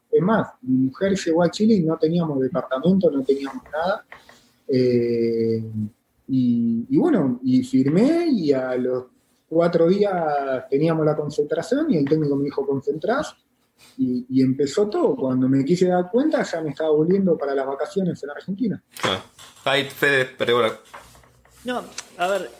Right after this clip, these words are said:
Speaker 3: porque vos recién dijiste, eh, Nelson Acosta. Nelson Acosta es un técnico muy reconocido, es muy
Speaker 2: Mm.
Speaker 3: reconocido, y hay varios técnicos que pasaron por tu carrera que son muy reconocidos y te, te van y te eligen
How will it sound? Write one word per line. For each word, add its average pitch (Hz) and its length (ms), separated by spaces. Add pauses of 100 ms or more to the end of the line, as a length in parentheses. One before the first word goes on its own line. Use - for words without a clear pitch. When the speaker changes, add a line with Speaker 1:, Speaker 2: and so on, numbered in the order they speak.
(200)
Speaker 3:
porque 180 400
vos 208 360 (340)
recién 143 360
dijiste, 143 1300
eh, 120 60
Nelson 160 340
Acosta. 139 600 (600)
Nelson 165 300
Acosta 196 600
es 139 340
un 123 460
técnico 160 680 (480)
muy 196 260
reconocido, 151 1000 (400)
es 117 140
muy 170 180
Speaker 2:
Mm. 180 40
Speaker 3:
reconocido, 175 760
y 135 140
hay 165 280 (120)
varios 170 400
técnicos 156 340
que 131 80
pasaron 143 360
por 131 120
tu 139 80
carrera 190 320
que 147 80
son 170 260
muy 180 120
reconocidos 170 680
y 147 80
te, 135 320
te 156 140
van 175 220
y - 20
te 180 80
eligen 135 460